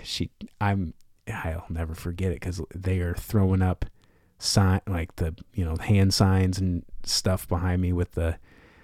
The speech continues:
the just stone cold face. And I'm sitting there holding two cans of Four Loko, just like, "Ah," you know, smiling my big dopey twenty-year-old smile.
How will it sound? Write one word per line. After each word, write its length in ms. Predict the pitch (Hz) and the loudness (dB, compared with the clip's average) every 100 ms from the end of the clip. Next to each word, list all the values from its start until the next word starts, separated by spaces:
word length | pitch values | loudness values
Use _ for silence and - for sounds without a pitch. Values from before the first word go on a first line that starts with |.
| - - | -14 -4
the 180 | 82 85 | -2 0
just 240 | 87 - | -2 0
stone 260 | - 95 92 | 4 4 4
cold 260 | 90 90 | 2 0
face. 580 | - 95 90 90 - - - _ - - | 2 2 4 2 -2 -6 -12 _ -20 -6
And 120 | 90 | 2
I'm 140 | 95 95 | 2 2
sitting 340 | - 101 95 | 2 2 2
there 380 | 92 90 90 - - | 2 2 0 -2 -6
holding 520 | - 92 90 90 87 - _ _ - | 0 0 2 0 -2 -6 _ _ 0
two 200 | 107 98 | 2 4
cans 320 | 104 95 90 | 4 4 2
of 80 | - | 0
Four 200 | 95 95 | 2 4
Loko, 420 | 92 95 98 92 | 4 4 4 2
just 200 | 90 - | 0 0
like, 240 | 104 107 | 2 2
"Ah," 640 | 165 165 151 147 135 120 113 | 0 0 2 2 4 6 8
you 160 | 113 | 6
know, 80 | 104 | 4
smiling 580 | - - 92 95 95 92 | 0 2 4 6 6 4
my 160 | 90 90 | 4 4
big 280 | 95 92 95 - - - - - - - - | 4 2 -2 -16 -18 -20 -20 -18 -18 -12 -2
dopey 440 | 101 98 98 95 | 4 6 6 2
twenty-year-old 580 | - 101 98 95 90 87 | 2 2 4 6 6 4
smile. 580 | - 101 101 101 90 | 2 4 4 4 4